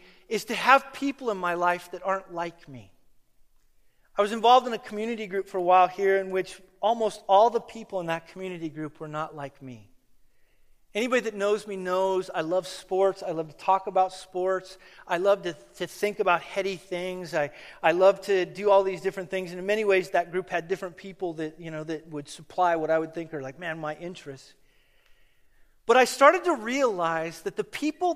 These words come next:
that are like me oftentimes didn't sharpen me because they just told me what I wanted to hear.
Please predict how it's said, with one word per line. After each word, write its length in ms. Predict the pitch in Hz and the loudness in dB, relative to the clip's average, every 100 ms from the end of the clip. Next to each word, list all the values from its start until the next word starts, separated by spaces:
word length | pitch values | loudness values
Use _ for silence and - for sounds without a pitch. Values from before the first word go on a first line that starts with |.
| 247 | -2
that 80 | |
are 180 | 220 208 | -2 -2
like 400 | 185 185 214 208 | -2 0 0 -2
me 160 | 180 165 | -12 -4
oftentimes 680 | 180 190 220 190 - 160 151 | 0 0 -2 -14 -10 -10 -10
didn't 280 | - 156 151 | -12 -12 -12
sharpen 560 | - 156 156 - 131 | -10 -8 -8 -10 -18
me 200 | 101 92 _ _ _ _ _ _ _ _ _ _ - _ | -18 -20 _ _ _ _ _ _ _ _ _ _ -20 _
because 400 | 202 - 233 - | -8 -4 -6 -2
they 160 | 240 226 | -4 -4
just 260 | 233 - | -8 -12
told 420 | - - 262 262 | -14 -2 0 0
me 200 | 185 165 | -4 -8
what 180 | 156 160 | -6 -6
I 200 | 180 170 | -2 -2
wanted 380 | 175 160 160 147 | -4 -8 -12 -14
to 60 | 143 | -18
hear. 440 | - 208 202 107 | -20 -18 -16 -16